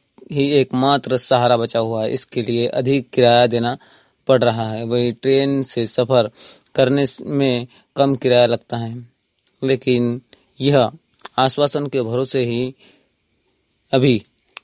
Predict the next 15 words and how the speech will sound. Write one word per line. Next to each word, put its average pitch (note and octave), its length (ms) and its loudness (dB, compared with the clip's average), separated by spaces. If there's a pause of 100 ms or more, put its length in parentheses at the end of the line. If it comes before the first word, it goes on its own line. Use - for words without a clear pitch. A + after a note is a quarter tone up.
(160)
ट्रेन C#3+ 220 4
चलाने B2 320 2
का B2 120 0
इंतजार A#2 440 0
हो G#2+ 140 -6
रहा G#2+ 140 -4
है। A2+ 200 -6
वही A#2+ 200 0
वरिष्ठ B2 420 0
नागरिक B2 560 2
संगठन A#2+ 440 -4
के B2 80 -4
सदस्य A#2+ 400 -2
द्वारा A#2+ 280 4
अध्यक्ष B2+ 520 0